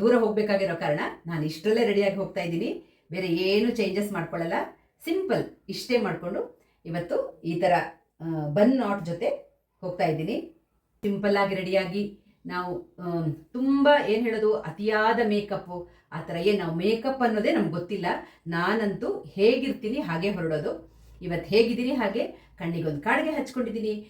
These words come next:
ತುಟಿಗೆ ಲೈಟಾಗಿ ಒಂದು ಲಿಪ್‌ಸ್ಟಿಕ್ ಹಚ್ಕೊಂಡು, ಹೇರ್ ಸ್ಟೈಲ್ ಇದು ಮಾಡ್ಕೊಂಡು ಹಾಗೆ ಹೊರಟು ಬಿಡ್ತೀವಿ. ಇನ್ನೊಂದು ಐದು ನಿಮಿಷದಲ್ಲಿ ನಾವು ಹೊರಡೇ, ಹೊರಟೇ ಬಿಡ್ತೀವಿ. ಸುಶಾಂತ್ ರೆಡಿ ಆಗ್ತಾ ಇದ್ದಾನೆ. ಹಾಗೆ ನಿಮ್ಗೆ ಹೇಗೆ ಅನಿಸ್ತು ಹೇರ್ ಸ್ಟೈಲು, ಸಿಂಪಲ್ ಆಗಿರೋ ಹೇರ್ ಸ್ಟೈಲು? ಇನ್ನೂ ಮುಂದೆ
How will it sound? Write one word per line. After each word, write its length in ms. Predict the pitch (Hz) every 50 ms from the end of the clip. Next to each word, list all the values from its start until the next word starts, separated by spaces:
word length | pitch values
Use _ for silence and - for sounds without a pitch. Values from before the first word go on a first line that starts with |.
| - _ _ _ -
ತುಟಿಗೆ 380 | 180 165 - 190 165 165 165 160 165
ಲೈಟಾಗಿ 580 | 180 196 233 262 311 349 349 370 330 220 208 190
ಒಂದು 100 | 160 156 165
ಲಿಪ್‌ಸ್ಟಿಕ್ 320 | 160 - - 180 - 185
ಹಚ್ಕೊಂಡು, 380 | 170 - - - 233 262 415 466 571 - - _ _ _ _ -
ಹೇರ್ 220 | 208 208 202 208 -
ಸ್ಟೈಲ್ 240 | - 247 226 208 170
ಇದು 120 | 143 143 165 185
ಮಾಡ್ಕೊಂಡು 420 | 196 190 - - 190 185 - - - - - - _ _ _ 170
ಹಾಗೆ 240 | 151 147 170 220 427 508 - - _ _
ಹೊರಟು 220 | - 202 190 165 165 156
ಬಿಡ್ತೀವಿ. 220 | 143 - 151 151
ಇನ್ನೊಂದು 220 | 151 151 143 143 165 202
ಐದು 100 | 208 175 175
ನಿಮಿಷದಲ್ಲಿ 420 | 170 - - 147 165 196 247 403 - - - _ _ _ - 170 170
ನಾವು 160 | 160 151 147 143 143
ಹೊರಡೇ, 260 | 196 196 208 208 254 233 196
ಹೊರಟೇ 240 | 202 196 196 262 269 214
ಬಿಡ್ತೀವಿ. 340 | 220 202 - 233 226 294 330 349 349 - _ _ _ _ -
ಸುಶಾಂತ್ 400 | - 165 151 - 170 156 143 143
ರೆಡಿ 180 | 156 160 180 208 220
ಆಗ್ತಾ 180 | 226 226 - 240 214
ಇದ್ದಾನೆ. 240 | 202 196 190 185 185 185 - - _ _ _ _
ಹಾಗೆ 220 | 160 160 156 160 156 156 - - _ _ _ _ _ _
ನಿಮ್ಗೆ 220 | 170 175 170 147 131
ಹೇಗೆ 220 | 190 247 359 370 359
ಅನಿಸ್ತು 240 | 349 330 320 320 247 233 240
ಹೇರ್ 160 | 233 220 214
ಸ್ಟೈಲು, 260 | - 233 214 214 208 208 202 -
ಸಿಂಪಲ್ 400 | 269 269 269 269 262 277 262 254
ಆಗಿರೋ 200 | 240 226 220 214 233
ಹೇರ್ 160 | 214 196 -
ಸ್ಟೈಲು? 300 | - 214 202 196 196 190 190 - - - _ _ _ _ -
ಇನ್ನೂ 280 | 208 233 247 269 320 - - 302
ಮುಂದೆ 220 | 285 262 254 294